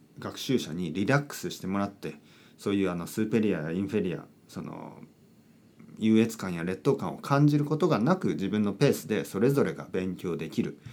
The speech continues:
そういう環境を作っていくべきだと思っています。なので、ちょっとね、<laughs> 今日イライラしてましたね。僕はき-、おそらく僕は今から、あの、腕立て伏せを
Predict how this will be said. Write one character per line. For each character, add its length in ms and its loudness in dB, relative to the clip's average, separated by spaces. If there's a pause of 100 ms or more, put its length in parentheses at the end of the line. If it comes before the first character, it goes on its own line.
(220)
そ 100 2
う 60 6
い 40 6
う 60 2
環 300 0
境 180 4
を 100 4
作 220 -6
っ 20 0
て 200 -8
い 80 -6
く 120 -10
べ 140 -2
き 100 -4
だ 120 -8
と 100 -20 (400)
思 180 4
っ 80 0
て 120 -10
い 60 -10
ま 100 -20
す。 160 -20 (1080)
な 160 6
の 60 2
で、 120 -8 (1000)
ち 80 4
ょ 100 6
っ 40 -10
と 120 0
ね、 60 -2 (420)
<laughs> 400 -2
今 100 12
日 80 12
イ 40 12
ラ 100 12
イ 60 6
ラ 100 -4
し 80 -8
て 80 -4
ま 120 -6
し 60 -14
た 80 -8
ね。 160 -10 (260)
僕 200 2
は 100 4 (200)
き-、 200 -2 (280)
お 100 2
そ 160 4
ら 120 8
く 180 2
僕 220 0
は 80 6
今 220 8
か 120 2
ら、 120 4
あ 60 0
の、 440 -4
腕 200 4
立 220 0
て 80 4
伏 140 -2
せ 200 -2
を 100 -2